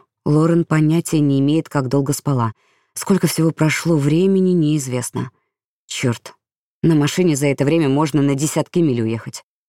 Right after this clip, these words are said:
Аткинсон проводил её к той самой скамейке, на которой заснула Лорен. Вокруг уже всё обыскали и не нашли ничего, кроме мусора.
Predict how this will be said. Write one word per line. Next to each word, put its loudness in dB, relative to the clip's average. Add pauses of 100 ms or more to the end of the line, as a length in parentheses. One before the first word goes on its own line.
(200)
Аткинсон 0
проводил 0
её 0
к -20
той 0
самой 0
скамейке, 0
на 2
которой -2
заснула -2
Лорен. -4 (480)
Вокруг 0
уже 2
всё 0
обыскали 0
и 0
не 2
нашли 0
ничего, -2
кроме -2
мусора. -4